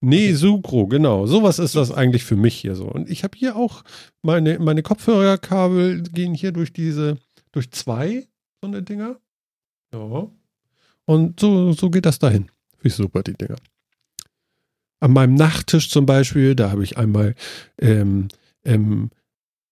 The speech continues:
Speaker 1: einen Drop für, für das Ladekabel von der iWatch, äh, von der iWatch, von der Apple Watch und einmal für das Ladekabel vom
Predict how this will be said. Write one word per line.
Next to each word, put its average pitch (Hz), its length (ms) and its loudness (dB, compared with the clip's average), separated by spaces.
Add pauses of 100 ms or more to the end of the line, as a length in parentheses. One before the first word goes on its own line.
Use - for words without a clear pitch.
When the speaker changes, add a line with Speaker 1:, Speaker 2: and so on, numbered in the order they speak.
(100)
Speaker 1:
einen 120 280 2
Drop 113 380 -4
für, 98 560 -6
für 110 220 -8
das 101 260 -8
Ladekabel 98 840 -8
von 101 460 -8
der 104 200 -8
iWatch, 202 640 -2
äh, 135 200 2
von - 140 -4
der 120 140 -2
iWatch, 127 360 0
von 120 120 -4
der 127 80 -2
Apple 175 240 0
Watch 175 360 0
und 117 280 -2
einmal 131 640 -2
für 190 160 -6
das 185 200 -2
Ladekabel 131 760 -2
vom 190 360 -4